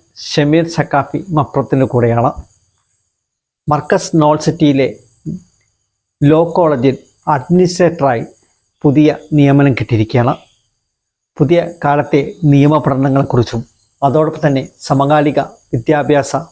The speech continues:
മാറ്റങ്ങളെക്കുറിച്ചും അദ്ദേഹത്തോട് നമുക്ക് ചോദിക്കാം. പുതിയ, ഓ, നിയമനം കിട്ടിയിരിക്കുകയാണല്ലോ, ആ, അതിനെക്കുറിച്ച് ഒന്ന് പറയാമോ?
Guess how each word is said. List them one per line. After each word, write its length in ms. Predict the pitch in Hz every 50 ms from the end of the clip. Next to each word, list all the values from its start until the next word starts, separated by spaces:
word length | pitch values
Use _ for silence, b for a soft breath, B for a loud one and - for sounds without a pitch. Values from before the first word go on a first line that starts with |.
| _ _ -
മാറ്റങ്ങളെക്കുറിച്ചും 800 | 135 127 135 127 - - 143 143 139 131 - 131 113 - - 123 - _ _ _ _ _ _ _ _ _ _ _ _ _ _ _ _ _ _ _ _ _ -
അദ്ദേഹത്തോട് 440 | 143 117 131 147 139 - 139 123 117
നമുക്ക് 300 | 120 123 117 110 - -
ചോദിക്കാം. 420 | - 123 110 123 110 120 127 180 - _ _ _ _ _ _ _ _ _ _ _ _ -
പുതിയ, 480 | 156 143 165 175 170 170 165 170 160 - - - - _ _ _ _ _ _ _ _ _ _ _ _ _ -
ഓ, 200 | 110 92 78 73 73 - _ _ _ _ _ -
നിയമനം 300 | 151 151 147 151 151 151 127
കിട്ടിയിരിക്കുകയാണല്ലോ, 680 | 131 135 143 127 113 - 131 113 113 107 113 127 - - _ b b b b b _ _ _ _ 139
ആ, 180 | 135 131 135
അതിനെക്കുറിച്ച് 420 | 135 139 135 127 156 143 - - 156
ഒന്ന് 320 | 156 - - 151 143 135
പറയാമോ? 440 | 113 139 123 117 110 101 95 87